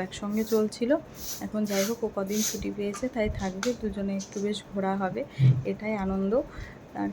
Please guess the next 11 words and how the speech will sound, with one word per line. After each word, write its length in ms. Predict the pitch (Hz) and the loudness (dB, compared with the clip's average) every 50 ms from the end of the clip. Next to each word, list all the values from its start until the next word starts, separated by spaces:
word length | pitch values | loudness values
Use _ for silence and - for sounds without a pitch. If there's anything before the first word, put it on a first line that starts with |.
| - | -4
কিছুই 420 | - 208 196 - - - 233 233 233 220 214 | -6 -6 -6 -2 6 6 8 8 8 4 4
না। 60 | 226 285 - - - - - - - - - - - - - - - - - - - - | 6 6 6 6 4 0 -4 -14 -14 -14 -12 -12 -14 -14 -16 -16 -16 -16 -16 -18 -12 -2
তো 80 | - 233 233 220 214 | 0 2 2 4 2
আর 80 | 214 208 214 - | 2 0 -2 -4
কি, 120 | - 240 254 254 - | -4 -4 -2 -2 -2
প্রত্যেক 360 | 220 202 208 - - 214 196 190 190 | -4 -4 -4 -2 -2 -2 -2 0 2
দিন 120 | 196 202 196 196 | 2 2 2 2
তো 60 | 196 202 202 - | 0 -2 -4 -2
সেই 160 | 214 202 202 208 - - 190 196 | -2 -2 -2 -2 -2 -2 -2 -2
একই 320 | 190 - - - - 214 208 196 | -4 -6 -8 -2 0 2 2 2
রুটিন। 360 | 196 196 196 - - 220 247 | 2 0 -2 0 2 6 8